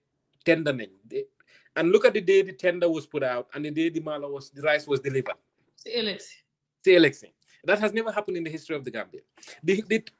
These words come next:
Speaker 1: point moo nekk ne Barrow has been sitting in State House doing nothing for so long. And all of a sudden, he woke up out of his sleep and decided, "Ne,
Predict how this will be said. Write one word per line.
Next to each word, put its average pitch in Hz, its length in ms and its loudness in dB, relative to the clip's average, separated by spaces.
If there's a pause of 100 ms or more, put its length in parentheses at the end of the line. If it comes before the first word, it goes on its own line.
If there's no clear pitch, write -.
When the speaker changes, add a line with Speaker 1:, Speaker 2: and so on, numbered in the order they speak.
(180)
Speaker 1:
point 254 320 8
moo 214 180 4
nekk 175 220 -2
ne 120 100 -8
Barrow 208 420 2 (100)
has 180 180 -6
been 170 200 -6
sitting 190 320 -6
in 165 100 -10
State 151 240 -8
House 139 240 -8
doing 160 220 -2
nothing 139 260 -8
for 131 120 -16
so - 200 -4
long. 143 260 0 (640)
And 156 100 0
all 220 140 4
of 240 120 -2
a 233 40 -8
sudden, 135 360 -4
he 147 140 -8
woke 202 260 4
up - 120 -10
out 165 80 -4
of 170 100 -14
his 147 140 -16
sleep 113 300 -10 (500)
and 160 140 0
decided, 202 340 4
"Ne, 123 180 -12